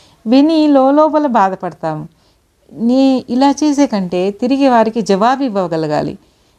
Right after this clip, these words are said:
నే-, నేనైతే ఇప్పటికైనా పుణ్యక్షేత్రాలకు వెళ్తున్నా, మ-, మరి నువ్వైతే ఇంకా ఎలకలనే తింటున్నావుగా అని అనేసి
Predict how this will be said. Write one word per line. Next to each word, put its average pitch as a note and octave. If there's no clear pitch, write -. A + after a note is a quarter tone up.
నే-, F#3+
నేనైతే D4+
ఇప్పటికైనా D4
పుణ్యక్షేత్రాలకు B3+
వెళ్తున్నా, F3
మ-, E3+
మరి A3
నువ్వైతే B3+
ఇంకా C4+
ఎలకలనే C4
తింటున్నావుగా B3+
అని A3+
అనేసి G3